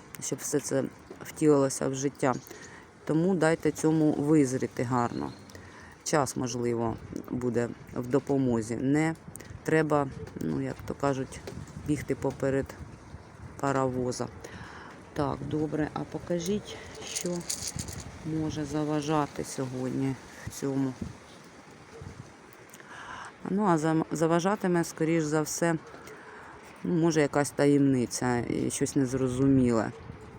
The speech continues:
Е, можливо, те, що ви поки що не помічаєте і не звернули на це увагу. А можливо, те, що самі ви десь комусь не довіряєте і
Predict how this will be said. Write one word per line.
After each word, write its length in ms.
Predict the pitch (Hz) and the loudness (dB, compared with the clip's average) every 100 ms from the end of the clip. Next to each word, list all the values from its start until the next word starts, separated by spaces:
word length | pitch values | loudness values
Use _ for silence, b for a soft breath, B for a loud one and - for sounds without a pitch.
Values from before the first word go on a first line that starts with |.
| - - - - - - - - - B B B B B - - | -12 -10 -8 -10 -10 -14 -14 -10 -10 B B B B B -18 -4
Е, 120 | 143 135 | 0 4
можливо, 500 | 139 139 160 151 147 | 2 4 6 8 6
те, 220 | - 165 | 6 4
що 320 | - 151 143 | 4 4 6
ви 140 | 147 | 6
поки 320 | 143 143 - 139 | 4 2 2 0
що 260 | - 147 | 2 2
не 280 | 139 143 143 | 4 6 4
помічаєте 840 | - 139 139 - 165 180 147 135 | 4 2 2 2 4 6 4 2
і 140 | 131 135 | 4 4
не 140 | 139 | 4
звернули 520 | 127 135 143 143 139 | 4 4 6 6 6
на 120 | 135 | 4
це 220 | 131 - 139 | 2 2 4
увагу. 500 | 139 131 120 117 135 B B B | 6 4 2 0 -6 B B B
А 40 | - | 4
можливо, 460 | 156 156 202 208 | 4 6 6 6
те, 200 | 170 180 | 4 2
що 240 | 180 - 175 | 2 4 2
самі 420 | - 180 160 151 | 4 4 6 6
ви 260 | 143 143 139 | 8 6 4
десь 360 | 135 147 139 | 4 4 4
комусь 380 | - 139 135 - | 2 2 2 0
не 80 | 139 | 2
довіряєте 840 | 135 135 143 147 170 190 - 180 B B B B B - | 2 4 4 4 4 2 0 -4 B B B B B -6
і 340 | - 151 147 | 2 4 6